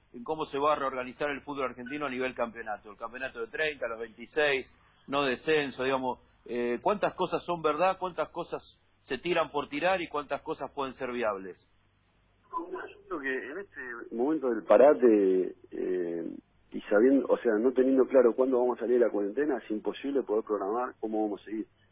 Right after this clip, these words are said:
Speaker 2: Lo que sí creo que se, alguien aprovechó este momento de impas, donde hay pocas noticias, para instalar este tema a los medios, para que tome fuerza, pero la realidad,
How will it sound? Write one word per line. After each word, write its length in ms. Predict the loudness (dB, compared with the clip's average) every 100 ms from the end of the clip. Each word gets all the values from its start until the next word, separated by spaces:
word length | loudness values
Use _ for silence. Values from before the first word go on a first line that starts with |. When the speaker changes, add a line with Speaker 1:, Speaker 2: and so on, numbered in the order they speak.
| _ -6
Speaker 2:
Lo 100 | -4
que 100 | -2 0
sí 100 | 4
creo 220 | 6 6
que 100 | 4
se, 160 | 0 2
alguien 300 | 4 4 2
aprovechó 400 | 2 0 2 -2
este 140 | 0
momento 400 | 2 2 4 4
de 80 | 4
impas, 420 | 4 6 6 2
donde 320 | -10 -4 -2
hay 80 | -2
pocas 320 | -4 -6 -4
noticias, 480 | -6 -6 -6 -8 -10 _ _ _ -20 -20 _
para 160 | 4 4
instalar 320 | 4 6 6
este 160 | 6 2
tema 200 | 2 4
a 20 |
los 100 | 2
medios, 360 | 2 2 2 4
para 160 | 2
que 80 | 0
tome 240 | -4 -6 -2
fuerza, 340 | -2 0 -4
pero 180 | -2 0
la 140 | 0
realidad, 520 | 2 2 2 0 -2